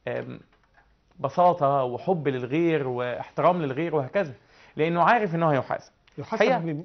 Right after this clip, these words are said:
Speaker 2: من الآلهة بعد الموت؟
Speaker 1: ما أنا هقول لحضرتك بقى يحاسب من مين.
Speaker 2: نعم.
Speaker 1: آم، إحنا عندنا هنا مشهد، مشهد عظيم جدًا جدًا جدًا
Speaker 2: نعم.
Speaker 1: لبردية بتحتوي على محكمة الموتى. آه، والحقيقة ال-، ال-،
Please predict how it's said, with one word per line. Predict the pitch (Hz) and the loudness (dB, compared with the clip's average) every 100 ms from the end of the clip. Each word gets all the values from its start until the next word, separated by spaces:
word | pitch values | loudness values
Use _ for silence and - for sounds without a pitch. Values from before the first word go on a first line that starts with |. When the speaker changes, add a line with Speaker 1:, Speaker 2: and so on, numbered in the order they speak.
| 160 | -8
Speaker 2:
من | 143 143 139 | -8 -6 -6
الآلهة | 139 143 139 147 202 | -6 -6 -6 -4 -4
بعد | 220 165 127 | -4 -6 -8
الموت؟ | 120 202 285 _ _ _ _ _ - | -10 -10 -12 _ _ _ _ _ -2
Speaker 1:
ما | 143 | 2
أنا | |
هقول | 147 208 | 4 4
لحضرتك | 170 185 | 6 6
بقى | 170 156 | 6 4
يحاسب | 170 180 | 2 -2
من | 147 123 | -2 -4
مين. | 113 _ _ | -8 _ _
Speaker 2:
نعم. | 143 135 95 _ _ _ _ _ - | -12 -12 -14 _ _ _ _ _ 0
Speaker 1:
آم، | 135 139 139 135 - _ _ _ - | 4 4 2 -4 -12 _ _ _ -10
إحنا | - 180 | -2 2
عندنا | 180 262 262 | 2 2 0
هنا | 262 233 | 2 2
مشهد، | 208 208 233 202 _ _ | 0 0 -4 -6 _ _
مشهد | - 156 165 131 | -12 -8 0 2
عظيم | 127 135 185 185 160 | 2 0 -2 -2 -2
جدًا | 165 147 | -2 -2
جدًا | 135 131 139 135 | -2 -2 -2 -4
جدًا | 123 139 180 214 _ _ _ | -4 -4 -6 -12 _ _ _
Speaker 2:
نعم. | 131 120 101 _ - | -16 -14 -16 _ -6
Speaker 1:
لبردية | 127 147 151 123 127 120 147 180 190 | -2 -2 -2 0 0 2 2 2 0
بتحتوي | 143 - - 160 156 | -4 -8 -2 0 2
على | 127 147 156 156 - - - | 4 4 2 -2 -16 -20 -8
محكمة | 127 - 151 143 - | -6 0 0 0 -6
الموتى. | - 127 185 254 - _ _ _ _ _ _ _ _ _ _ _ _ _ | -6 -2 -2 -4 -14 _ _ _ _ _ _ _ _ _ _ _ _ _
آه، | - 127 | -4 -2
والحقيقة | 131 135 190 240 | -2 -2 0 2
ال-، | 254 151 | 2 0
ال-، | 95 110 127 104 64 - | -2 -2 -2 -4 -6 -10